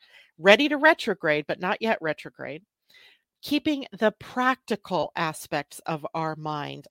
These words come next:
alive. But today we have Mercury in Capricorn in a sextile to Venus in Scorpio. So Venus last week moved into Scorpio, you might remember.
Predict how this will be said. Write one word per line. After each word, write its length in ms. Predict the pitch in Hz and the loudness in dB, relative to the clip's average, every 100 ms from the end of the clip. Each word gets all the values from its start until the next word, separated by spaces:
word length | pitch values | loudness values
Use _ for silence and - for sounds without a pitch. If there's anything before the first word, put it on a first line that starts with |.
| - | -8
alive. 680 | 156 143 139 131 - - _ - - - - _ | -6 -4 -4 -4 -6 -12 _ -20 -20 -20 -20 _
But 160 | 196 - | 0 0
today 420 | 214 254 311 277 | -2 2 2 2
we 160 | 202 | 0
have 260 | 185 180 156 | -2 -2 -2
Mercury 640 | 170 175 220 - 220 180 | -2 0 0 0 -2 -2
in 180 | 170 165 - | -2 -4 0
Capricorn 800 | 302 320 - - - 147 143 165 - | 4 4 2 -8 -8 -8 -8 -8 -4
in 160 | 180 | -2
a 80 | 175 | -2
sextile 720 | - - 247 - - 190 175 | -2 0 0 0 -2 0 0
to 140 | - 170 | 0 -6
Venus 600 | 147 220 262 269 277 - - - - _ | -4 -2 -2 -4 -6 -10 -16 -20 -20 _
in 340 | 208 202 202 - | 4 6 4 -4
Scorpio. 800 | - - - 185 180 151 143 80 | -14 -8 0 0 0 -2 -2 -4
So 480 | - - 175 156 151 _ | -8 -4 -2 -2 -4 _
Venus 420 | 175 185 165 - - | -6 -4 -4 -6 -4
last 360 | 160 151 - | -4 -4 -4
week 200 | 185 - | -4 -4
moved 240 | 175 160 170 | -6 -6 -8
into 160 | 143 | -10
Scorpio, 560 | - - 185 180 180 170 | -12 -2 0 0 -2 -2
you 160 | 165 165 | -4 -4
might 180 | 156 - | -4 -4
remember. 600 | 165 170 170 165 165 | -6 -2 -2 0 0